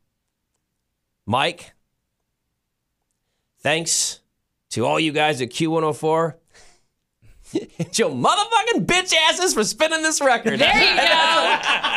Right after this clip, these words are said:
Speaker 2: Okay, I immediately love Caitlin Smith. She
Speaker 1: And
Speaker 2: sounds
Speaker 1: I've,
Speaker 2: amazing.
Speaker 1: I've got that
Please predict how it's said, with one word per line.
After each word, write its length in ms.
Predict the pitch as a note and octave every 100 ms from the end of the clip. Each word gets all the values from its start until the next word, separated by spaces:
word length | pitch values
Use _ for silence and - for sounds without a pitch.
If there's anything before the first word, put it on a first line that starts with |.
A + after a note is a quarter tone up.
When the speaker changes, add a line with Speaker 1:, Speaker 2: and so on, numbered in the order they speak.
| -
Speaker 2:
Okay, 120 | E4+ G4
I 180 | G4 G#4
immediately 400 | G4 G#4+ G4 F#4 C4+
love 220 | - -
Caitlin 360 | F4 C4+ C4
Smith. 420 | D4+ A3+ F#3 E3 -
She 60 |
Speaker 1:
And 80 | A3
Speaker 2:
sounds 140 | A#3 A3+
Speaker 1:
I've, 60 |
Speaker 2:
amazing. 440 | C#4 C4+ G#3+ F3 F3+
Speaker 1:
I've 160 | F3+
got 280 | G#3 A#3+ A#3+
that 400 | B3 A#3 A#3 -